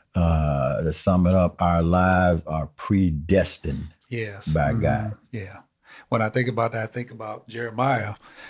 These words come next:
Speaker 2: When he was, uh, called, he said, uh, you know, Jeremiah, he, in, in the first chapter, he says, you know, he said, "I knew you before you were formed." In other words, we have purpose. Our purpose is already in us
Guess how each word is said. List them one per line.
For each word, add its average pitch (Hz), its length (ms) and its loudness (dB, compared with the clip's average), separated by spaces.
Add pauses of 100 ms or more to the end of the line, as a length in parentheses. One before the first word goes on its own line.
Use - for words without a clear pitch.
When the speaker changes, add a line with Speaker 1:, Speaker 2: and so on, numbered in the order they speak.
(220)
Speaker 2:
When 110 180 0
he 135 160 2
was, 117 280 0
uh, 104 220 -6 (340)
called, 104 480 0
he 113 160 -4
said, 110 360 -6
uh, 107 180 -6 (420)
you 131 100 -2
know, 107 120 -6
Jeremiah, 123 440 0
he, 117 140 -4 (180)
in, 117 240 -6
in 113 140 -10
the 104 80 -14
first 131 340 0
chapter, 131 380 0
he 117 160 -4
says, 117 480 -4
you 131 80 -4
know, 110 320 -4
he 123 120 -6
said, 113 300 -4
"I - 20 -4
knew 143 180 0
you 113 360 -2
before 117 580 0
you 123 160 0
were 110 100 -2
formed." 117 380 -2
In 123 60 0
other 202 140 -2
words, 120 340 2
we 127 140 0
have 120 240 0
purpose. 180 480 -4 (520)
Our - 260 -4
purpose 208 460 0
is 120 140 -6
already 139 800 0
in 151 240 -2
us - 320 -8